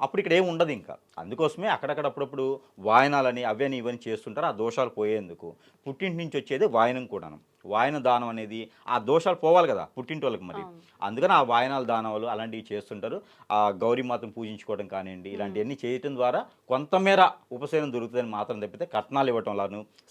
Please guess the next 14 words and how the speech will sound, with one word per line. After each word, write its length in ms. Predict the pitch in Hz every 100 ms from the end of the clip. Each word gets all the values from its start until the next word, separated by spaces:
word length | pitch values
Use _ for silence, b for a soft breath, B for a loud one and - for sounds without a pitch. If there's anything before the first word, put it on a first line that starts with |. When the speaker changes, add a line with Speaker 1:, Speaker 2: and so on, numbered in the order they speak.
| -
Speaker 1:
సార 200 | 113 127
పెట్టుకోవటాలు, 720 | 123 107 107 104 98 104 101 b b 113
లేకపోతే 200 | 113 117
ఇలాంటి 420 | 107 113 123 113
దానాలు 440 | 104 107 135 127
చేయటం 240 | 113 107 101
ద్వారా 460 | 95 101 127 98 - -
అక్కడ 180 | 101 117
రాజ్యాలే 420 | 101 117 127 156
కూలిపోతున్నాయి 440 | 156 135 123 113 117
కాబట్టి 180 | 123
వీళ్ళ 200 | 139 104
ఇల్లు 160 | 95 131
కూడా 440 | 151 143 120 110